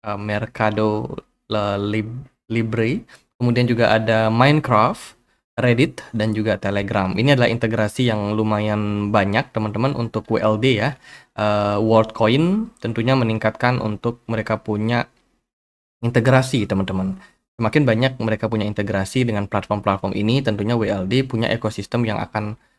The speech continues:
makin lama makin besar dan juga, eh, mendapat banyak support dari para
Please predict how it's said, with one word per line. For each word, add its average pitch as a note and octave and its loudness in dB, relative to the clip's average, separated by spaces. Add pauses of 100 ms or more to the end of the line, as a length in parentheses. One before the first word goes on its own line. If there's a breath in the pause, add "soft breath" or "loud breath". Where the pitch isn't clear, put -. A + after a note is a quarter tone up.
(160)
makin A2 0
lama A2 2 (120)
makin G#2 -4
besar B2 2
dan A#2 -2
juga, G#2+ 0 (240)
eh, G#2 -2
mendapat G#2 0
banyak G#2+ 2
support B2+ -2
dari A2 -2
para G#2 -2